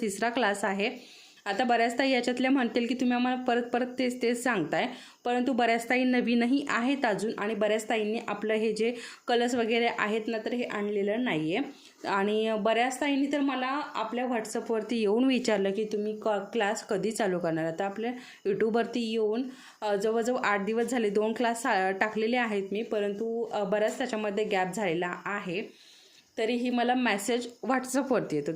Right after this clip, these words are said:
तर, अ, शक्यतो तुम्ही असं म्हणजे तुम्हाला हे दुसरं कुठलं मेसेज करायचं असेल तर प्लीज WhatsApp-वरती करू नका, कारण WhatsApp-वरती मला हे जे आपले ट्रेसिंग पेपर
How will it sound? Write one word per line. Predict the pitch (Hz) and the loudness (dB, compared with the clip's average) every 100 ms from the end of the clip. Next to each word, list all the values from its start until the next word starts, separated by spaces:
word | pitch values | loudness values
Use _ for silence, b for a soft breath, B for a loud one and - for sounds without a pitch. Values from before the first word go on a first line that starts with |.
| 170 | -2
तर, | 190 196 196 | 0 2 2
अ, | 202 | 0
शक्यतो | 202 240 - 269 269 269 | -2 -6 -4 -4 0 0
तुम्ही | 269 247 247 | 0 0 2
असं | 247 254 | 0 0
म्हणजे | 254 247 | 0 0
तुम्हाला | 254 247 240 254 | -2 0 2 0
हे | 254 247 - | 0 -2 0
दुसरं | 202 190 185 190 220 | 0 0 0 -2 -2
कुठलं | 226 220 240 | -2 -2 0
मेसेज | 233 202 220 220 | 0 -2 -4 -2
करायचं | 226 220 226 | -2 -2 -2
असेल | 226 220 | -2 -2
तर | 214 | -4
प्लीज | - 247 277 - b b b b _ | -4 -2 -2 -6 b b b b _
WhatsApp-वरती | 262 262 - 294 214 208 | -4 -2 0 2 2 0
करू | 202 180 | 0 2
नका, | 180 170 190 | 2 0 0
कारण | 202 202 | 0 -2
WhatsApp-वरती | 214 208 202 233 233 220 226 | -2 -2 -2 -4 -2 -2 -2
मला | 226 220 220 | -2 0 0
हे | 220 220 | -2 -2
जे | 202 | -2
आपले | 226 220 220 247 - _ _ _ _ _ _ _ _ _ _ _ - _ _ _ _ _ _ - _ _ - - _ _ B B B B | -2 -2 -4 -4 -14 _ _ _ _ _ _ _ _ _ _ _ -20 _ _ _ _ _ _ -20 _ _ -20 -20 _ _ B B B B
ट्रेसिंग | 233 220 226 254 254 | 2 2 4 2 2
पेपर | 220 196 190 | 0 2 2